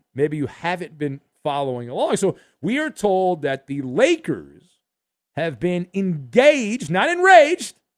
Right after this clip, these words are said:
but engaged in trade conversations with a couple of different teams. Now, the two teams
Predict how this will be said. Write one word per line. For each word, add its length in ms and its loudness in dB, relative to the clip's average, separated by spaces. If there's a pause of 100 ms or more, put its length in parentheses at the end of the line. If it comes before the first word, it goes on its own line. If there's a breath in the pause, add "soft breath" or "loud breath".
but 120 2
engaged 800 0 (720)
in 160 -2
trade 380 2
conversations 880 -2
with 400 -2 (440)
a 80 -6
couple 400 4
of 80 -4
different 280 -2
teams. 160 -4
Now, 100 0
the 80 -2
two 540 -2
teams 680 -8